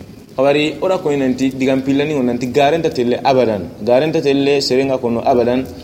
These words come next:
Wa inna ma haditha ke be ron kono da ta'wila, warni se ko kono. Ke kono qissa yogo ni aganya Umar ki en nondi. Yogo yogo ani ato gon bangeti yagari ngallenga.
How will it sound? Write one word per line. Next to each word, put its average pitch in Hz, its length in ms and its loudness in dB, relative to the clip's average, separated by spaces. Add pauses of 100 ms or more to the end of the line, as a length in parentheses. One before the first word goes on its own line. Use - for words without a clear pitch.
(160)
Wa 127 140 -4
inna 175 220 -2
ma 131 100 -2
haditha 156 320 2
ke 131 60 2
be 127 240 2
ron 110 140 -2
kono 113 180 -2
da 107 100 0
ta'wila, 113 580 0
warni 131 280 0
se 120 120 -2
ko 98 160 -2
kono. 92 220 -4 (840)
Ke 196 200 4
kono 165 300 0
qissa 202 240 0
yogo 160 220 0
ni 143 260 -2 (240)
aganya 135 420 0
Umar 143 220 0
ki 120 180 -2
en 120 100 0
nondi. 107 300 -2
Yogo 151 160 0
yogo 131 160 4
ani 120 400 -2 (140)
ato 139 260 -2
gon 143 300 -2
bangeti 131 480 -2
yagari 117 340 0
ngallenga. 117 640 -2